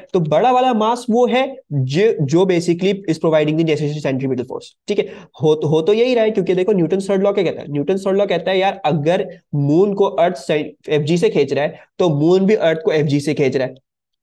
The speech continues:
ठीक है। लेकिन है क्या मसला, अर्थ मून के ऑर्बिट में नहीं घूम रहा, मून अर्थ के ऑर्बिट में घूम रहा है, ठीक है। So in this, this small m, what I'm going to consider, I'm going to consider this as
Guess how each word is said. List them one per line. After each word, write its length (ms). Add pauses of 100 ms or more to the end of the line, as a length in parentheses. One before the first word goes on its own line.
(100)
ठीक 140
है। 120 (180)
लेकिन 280 (100)
है 140
क्या 180
मसला, 340 (600)
अर्थ 260
मून 280
के 80
ऑर्बिट 320
में 120
नहीं 100
घूम 200
रहा, 140 (220)
मून 380
अर्थ 280
के 80
ऑर्बिट 280
में 80
घूम 200
रहा 60
है, 60 (140)
ठीक 120
है। 280
So 240 (140)
in 280
this, 260 (260)
this 140 (160)
small 500
m, 220
what 120
I'm 100
going 160
to 80
consider, 560
I'm 120
going 140
to 80
consider 400
this 180
as 220